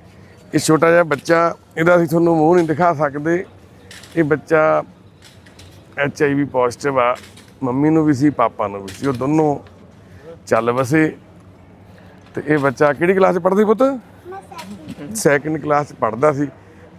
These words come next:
Speaker 1: ਉਦੋਂ ਮੁੜ ਕੇ ਪੜ੍ਹਾਈ ਵੀ ਡਿਸਟਰਬ ਹੋ ਗਈ ਆ, ਤੇ ਹੁਣ ਸੁਪਨਿਆਂ ਦੇ ਘਰ ਦਾ ਮੈਂਬਰ ਆ ਇਹ ਬੱਚਾ, ਹਨਾ। ਚੱਲ ਪੁੱਤ, ਤੂੰ ਸਾਹਮਣੇ ਚਲੇ ਜਾ ਅੰਦਰ, ਬਾਅਦ 'ਚ ਕਰਦੇ ਆ ਗੱਲ ਆਪਾਂ। ਤੇ ਇਸੇ ਤਰ੍ਹਾਂ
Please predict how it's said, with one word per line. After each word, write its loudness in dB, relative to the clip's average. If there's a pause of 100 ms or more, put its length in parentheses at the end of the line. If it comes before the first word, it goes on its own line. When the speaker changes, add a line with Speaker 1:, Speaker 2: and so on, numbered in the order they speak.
(120)
Speaker 1:
ਉਦੋਂ 0
ਮੁੜ 0
ਕੇ -2
ਪੜ੍ਹਾਈ 0
ਵੀ -4
ਡਿਸਟਰਬ -4
ਹੋ 0
ਗਈ 0
ਆ, 0 (440)
ਤੇ -6
ਹੁਣ -2
ਸੁਪਨਿਆਂ -2
ਦੇ -4
ਘਰ -2
ਦਾ -4
ਮੈਂਬਰ -8
ਆ -4
ਇਹ -6
ਬੱਚਾ, -14
ਹਨਾ। -14 (480)
ਚੱਲ 0
ਪੁੱਤ, -6
ਤੂੰ 0
ਸਾਹਮਣੇ 0
ਚਲੇ 0
ਜਾ 4
ਅੰਦਰ, 0
ਬਾਅਦ 0
'ਚ -8
ਕਰਦੇ -2
ਆ -6
ਗੱਲ -8
ਆਪਾਂ। -14 (1120)
ਤੇ -10
ਇਸੇ 2
ਤਰ੍ਹਾਂ 4